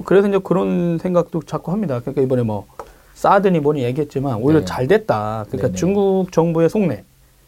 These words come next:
Speaker 2: 음, 음.
Speaker 1: 그, 어? 그런 걸 미리 파악했으니까 러시아하고
Speaker 2: 네.
Speaker 1: 협력, 그다음에 뭐, 동남아 쪽에 좀 새로 떠오르는 인도라든가
Speaker 2: 네네.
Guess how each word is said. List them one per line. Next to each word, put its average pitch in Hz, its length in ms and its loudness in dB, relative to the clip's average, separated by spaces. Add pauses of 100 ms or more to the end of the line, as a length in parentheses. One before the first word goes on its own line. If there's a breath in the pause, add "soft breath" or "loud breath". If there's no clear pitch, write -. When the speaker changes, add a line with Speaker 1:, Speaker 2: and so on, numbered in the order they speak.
Speaker 2:
음, 95 80 -10
음. 95 120 -14
Speaker 1:
그, - 100 -2 (440 soft breath)
어? 185 180 0 (260)
그런 185 200 2
걸 196 120 4
미리 160 240 -2
파악했으니까 214 680 -2
러시아하고 196 640 2
Speaker 2:
네. 170 40 -2
Speaker 1:
협력, 190 320 -4 (320)
그다음에 147 260 -4
뭐, 123 160 -6
동남아 185 500 0
쪽에 160 340 -2 (440 soft breath)
좀 143 140 -2
새로 202 260 2
떠오르는 220 480 0 (140)
인도라든가 160 640 0
Speaker 2:
네네. 104 140 -8